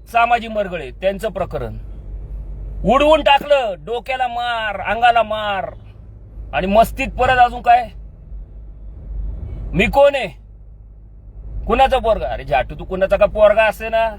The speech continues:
कुणाचा पोरगा? आमच्या सारख्यांशी यांची मुठभेड व्हायला पाहिजे होती, मग ह्यांना दाखवलं असतं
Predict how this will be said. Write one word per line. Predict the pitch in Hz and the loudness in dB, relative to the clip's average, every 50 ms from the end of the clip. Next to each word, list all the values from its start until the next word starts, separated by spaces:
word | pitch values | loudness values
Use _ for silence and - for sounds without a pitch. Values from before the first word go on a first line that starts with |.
| - - - - - - - - - - - - - - - - - - - - - - - - | -14 -18 -18 -18 -18 -20 -20 -20 -20 -18 -18 -18 -16 -14 -14 -14 -14 -14 -14 -12 -12 -10 -4 0
कुणाचा | 190 220 226 220 - 226 | 4 6 6 6 6 2
पोरगा? | 190 190 220 214 202 214 208 | 0 2 0 2 4 4 2
आमच्या | 214 226 233 - 277 269 | 2 2 0 0 0 2
सारख्यांशी | - 262 254 262 - 262 262 226 240 | 4 4 4 2 0 -6 -8 -8 -8
यांची | 240 220 208 208 - 247 | -8 -8 -8 -8 -10 -10
मुठभेड | 233 247 233 226 233 240 226 | -10 -8 -6 -4 -4 -2 0
व्हायला | 196 175 175 185 185 | 2 2 2 2 2
पाहिजे | - 190 185 190 185 | 2 2 2 2 0
होती, | 190 170 202 | -4 -6 -2
मग | 196 208 | 0 0
ह्यांना | 185 160 175 196 190 | 0 2 2 2 2
दाखवलं | 190 180 165 - 180 165 160 | 2 2 0 0 0 2 2
असतं | 143 - - - | 2 0 -2 -10